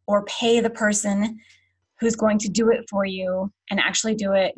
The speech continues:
Don't use it as an excuse to just cling to everything and drown in these paper, paper piles, right? Um, because that's not,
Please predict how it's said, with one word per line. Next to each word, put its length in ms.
Don't 360
use 320
it 180
as 200
an 80
excuse 580
to 140
just 540
cling 280
to 140
everything 460
and 120
drown 320
in 100
these 240
paper, 300
paper 260
piles, 340
right? 200
Um, 460
because 240
that's 220
not, 240